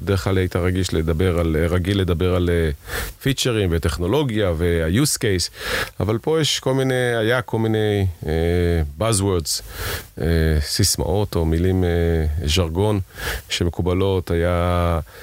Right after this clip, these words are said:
average handling time, כמה זמן, אה, לוקח ל-, אה, סוכן ב-, אה, call center ל-, לגמור שיחה, אה, כמה זמן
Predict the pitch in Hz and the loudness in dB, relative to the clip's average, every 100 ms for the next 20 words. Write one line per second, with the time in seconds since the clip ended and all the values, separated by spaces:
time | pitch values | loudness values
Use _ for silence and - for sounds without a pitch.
0 | - 95 95 101 87 101 104 95 90 78 | -6 0 2 2 0 0 2 2 0 0
1 | 76 67 - 101 98 90 98 98 95 95 | 0 -2 0 0 0 0 0 0 2 2
2 | 92 92 87 101 95 - 92 90 90 90 | 2 0 0 0 0 -2 -2 0 2 2
3 | 90 90 90 85 78 - - - - - | 2 2 2 0 -4 -8 -6 -6 -6 -6
4 | 60 69 73 73 71 69 - 71 92 92 | -2 2 2 2 2 0 0 -2 0 0
5 | 85 87 87 85 85 85 82 73 82 - | 2 0 0 0 0 0 0 -2 -4 -2
6 | 65 - 104 90 95 85 90 90 87 87 | -2 0 0 2 0 2 2 2 2 0
7 | 87 95 98 - 82 - 85 73 - - | 0 2 2 2 0 0 0 0 -4 -8
8 | - - - - 82 82 82 82 85 78 | -6 -6 -6 -2 2 2 2 2 0 0
9 | 101 98 90 90 95 98 | 0 0 0 0 0 0